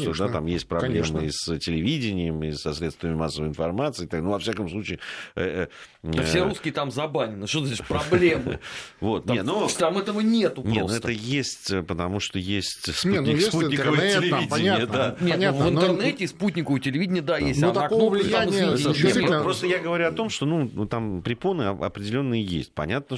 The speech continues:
Speaker 1: что есть, э, кстати, э, многие из, э, детей как раз владеют, э, там, ну, на бытовом уровне это точно, там, тем же латышским языком и так далее.
Speaker 2: Конечно.
Speaker 1: То есть это люди, это ребята,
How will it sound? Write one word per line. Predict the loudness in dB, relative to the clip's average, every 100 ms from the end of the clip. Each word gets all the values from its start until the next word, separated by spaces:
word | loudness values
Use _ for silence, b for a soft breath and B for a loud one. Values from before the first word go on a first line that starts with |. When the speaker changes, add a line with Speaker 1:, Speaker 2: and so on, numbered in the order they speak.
| -4
Speaker 1:
что | -4
есть, | -2 0 0 -4 -10 -6 -2
э, | 0 -2 B B B -14 -12 -12
кстати, | -6 -4 -2 -2 -4 B B B
э, | -2 0 0
многие | 0 -2 -2 -2 0 0 0 0
из, | -2 -4 -2
э, | -2 -2
детей | -4 -2 -2 -4 -12
как | -12 -6
раз | -4 -2
владеют, | -2 -2 -2 -2 -4 -6
э, | -4 -2 -2 -4 -8 -12 -14
там, | -14 -6
ну, | -4 -4 -8 -10
на | -6
бытовом | -4 -4 -4 -6 -6
уровне | -4 -2 -4
это | -6
точно, | -4 -2 -2 -4 -6 -6
там, | -10 -16 -10
тем | -10 -6
же | -6
латышским | -6 -8 -8 -10 -12 -12
языком | -12 -10 -6 -4
и | -4
так | -4
далее. | -2
Speaker 2:
Конечно. | -2 -2 -4 -6 B -6
Speaker 1:
То |
есть | -4 -4
это | -2 -4 -4 -8
люди, | -4 -4 -4 -4 -4 -8 b b b _
это | -6 -2 -2
ребята, | 0 -2 -4 -2 -4 -4